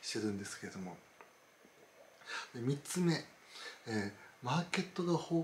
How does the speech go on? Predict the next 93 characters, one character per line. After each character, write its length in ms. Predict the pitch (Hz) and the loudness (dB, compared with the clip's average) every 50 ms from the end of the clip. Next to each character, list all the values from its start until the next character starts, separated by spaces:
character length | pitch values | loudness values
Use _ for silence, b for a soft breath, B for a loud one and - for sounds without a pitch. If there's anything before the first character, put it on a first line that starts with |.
| 165 - | 2 -2
壊 240 | - 156 151 147 139 | -4 -2 -2 -2 -2
し 140 | - - - - | -2 -2 -2 0
て、 80 | 170 165 135 - B B B - | 2 2 2 0 B B B -10
ア 60 | - 110 | -4 -2
マ 100 | 139 147 | -2 0
チ 120 | 147 - | 0 0
ュ 20 | 143 | 0
ア 40 | 143 | 0
の 80 | 147 | 0
方 220 | 147 139 - 139 123 | -2 -4 -2 0 0
に 80 | 107 | 0
ど 120 | - 135 139 | 0 0 0
ん 60 | 127 | 0
ど 40 | 110 | 0
ん 40 | |
進 200 | 107 - - 120 | -2 0 -2 -2
出 60 | 110 - | -2 -2
さ 220 | - - - 110 | -2 -2 0 0
れ 60 | 107 | -2
て 280 | 107 - - 113 113 113 B B B B B B - | -2 0 0 0 0 0 B B B B B B -16
き 60 | - | -8
た 200 | - - 107 101 | -4 -2 -2 -2
ん 40 | 104 - - - | -4 -6 -10 -8
で 80 | - | -6
す 160 | 107 - - - | -6 -4 -2 -2
け 80 | 110 | -2
れ 60 | 104 | -2
ど 80 | 107 113 | 0 0
も、 180 | 110 113 107 B B B B B - | -2 -2 -2 B B B B B 0
ま 100 | 175 190 | 2 2
だ 120 | - 98 - | 2 2 0
最 360 | - - - 202 247 277 262 | 0 2 4 6 6 6 6
後 120 | - 196 | 4 4
の 120 | 156 120 - | 4 4 4
砦 400 | - - 120 127 131 131 156 147 | 2 2 2 2 4 4 4 4
み 120 | 143 139 | 4 2
た 180 | 135 - 120 107 | 0 -2 -4 -4
い 40 | 101 | -4
な 120 | 98 90 - 95 98 | -4 -6 -10 -10 -10
の 60 | 107 | -6
が、 200 | 113 120 110 104 B B B B B B - | -4 -4 -4 -4 B B B B B B -6
ト 120 | - 165 | -2 -2
ー 80 | 170 175 | 0 0
ク 100 | - - | 0 0
シ 140 | - - 127 | 0 2 0
ョ 20 | |
ー 40 | 107 | -2
と 140 | - - 110 | -2 -4 -6
か 60 | - | -4
講 240 | - - 135 127 127 | 2 4 4 4 4
演 160 | 127 123 123 | 2 0 -2
だ 100 | 117 120 | -4 -4
っ 40 | - - | -6 -6
た 100 | - - | -8 -8
ん 80 | 95 95 | -8 -8
で 80 | 98 98 | -10 -10
す 140 | - - | -10 -8
け 100 | - 107 | -8 -8
ど、 80 | 104 104 - B B B B B B - | -8 -8 -8 B B B B B B -8
こ 120 | - - 143 | -4 -2 -2
れ 40 | 135 - - | -2 -2 -4
コ 160 | - - - 127 | -4 -2 0 2
ロ 140 | 143 160 | 4 4
ナ 140 | 170 175 190 | 6 4 4
禍 180 | 185 - 123 107 | 4 2 0 0
で 100 | 107 101 98 | -2 -2 -2
も 80 | 104 101 | -4 -2
う 20 | - - | 0 0
壊 140 | - 135 135 | 0 0 2
滅 160 | 139 147 143 | 0 0 0
で 200 | - - - 131 | 0 2 2 2
す 100 | - - - | 2 0 -2
ね。 220 | 104 101 92 - B B B B B B B B B - | -4 -4 -4 -4 B B B B B B B B B -6
も 80 | 113 | -6
う 40 | 104 - | -4 0
去 140 | - - 175 | 2 4 6
年 160 | 151 120 104 | 6 6 4
ほ 180 | - - - - - | 2 -2 -8 -8 0
と 120 | - 269 | 4 6
ん 140 | 269 254 208 | 8 8 8
ど 240 | - 117 107 - - | 8 6 4 4 2
な 120 | 113 113 - | 0 2 4
く 80 | 120 | 4
な 60 | 107 | 2
っ 20 | 104 | 2
て 100 | - - | 2 -2
し 140 | - - 104 | -2 -2 -2
ま 60 | 98 | -6
い 40 | 90 | -6
ま 80 | - | -6
し 80 | - - | -8 -8
た。 80 | - - - - - - - - - - - B B B B B B B - | -8 -10 -14 -18 -20 -20 -20 -20 -20 -20 -20 B B B B B B B -4
で、 160 | - 131 113 | -4 -4 -4